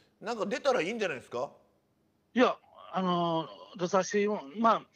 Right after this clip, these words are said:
Speaker 2: 来年も、もしそれやらせてもらえんやったら、
Speaker 1: はい。
Speaker 2: で、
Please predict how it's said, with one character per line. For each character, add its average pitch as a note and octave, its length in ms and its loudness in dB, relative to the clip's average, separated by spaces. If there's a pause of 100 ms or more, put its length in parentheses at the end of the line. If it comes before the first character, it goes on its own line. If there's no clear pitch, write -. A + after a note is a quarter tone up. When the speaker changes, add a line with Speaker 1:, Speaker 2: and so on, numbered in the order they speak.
(580)
Speaker 2:
来 G3+ 220 6
年 A#3+ 200 2
も、 G#3 260 6
も G#3+ 160 2
し F#3+ 240 -2
そ F#3+ 160 2
れ F#3 100 6
や G3 60 6
ら G3+ 100 4
せ F3+ 60 -6
て G3 60 -2
も G3 100 0
ら F#3 100 4
え F3+ 60 0
ん F3 40 -2
や E3+ 100 0
っ E3 40 -4
た A#3 160 4
ら、 G3+ 240 8
Speaker 1:
は C#3+ 180 0
い。 G#2+ 80 -12 (380)
Speaker 2:
で、 E3+ 180 -2